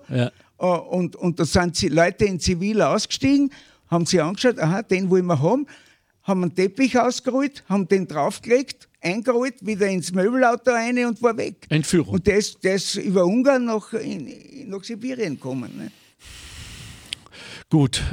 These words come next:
Speaker 1: wow. Ähm, äh, du hast neunzehnhundertsechsundneunzig einen Beitrag für die Sonderausstellung in Pottenbrunn geschrieben mit dem Titel Ist Anständigkeit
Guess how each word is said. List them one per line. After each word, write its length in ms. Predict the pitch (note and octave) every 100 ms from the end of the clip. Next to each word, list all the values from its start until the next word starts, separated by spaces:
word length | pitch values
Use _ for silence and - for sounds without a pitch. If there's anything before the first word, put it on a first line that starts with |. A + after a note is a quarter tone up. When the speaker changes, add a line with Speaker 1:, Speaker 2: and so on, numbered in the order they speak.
| -
Speaker 1:
wow. 260 | B2+ A#2+ - - -
Ähm, 400 | D#3 D#3 E3 D#3 - C3+ G#2+
äh, 200 | - E3
du 460 | A3+ G3 - G#3 A3
hast 300 | C#4 - G#3+
neunzehnhundertsechsundneunzig 1400 | F#3 A#3 - A#3 F#3+ F#3+ F#3+ - G3 D#3+ C3+ B2 A#2+ D3+
einen 160 | C#3
Beitrag 420 | C#3 D#3+ F3 F#3
für 120 | - D#3+
die 100 | C3+
Sonderausstellung 840 | C#3+ F3 F3 - - D#3+ D3+ D#3
in 200 | C#3+ B2+
Pottenbrunn 760 | - C#3 - C3 A2+ A2+ G2+ E2+ _ _ _ -
geschrieben 680 | C#3 - B2+ A#2 E3 A#3+ - - - -
mit 240 | C#3+ G3 A#3
dem 160 | G#3+
Titel 460 | F#3 G#3 F#3+ G3+ A3 -
Ist 340 | G3 - - _ -
Anständigkeit 1200 | E3 G#3+ - - G3 F#3 F3+ - F3+ E3 E3+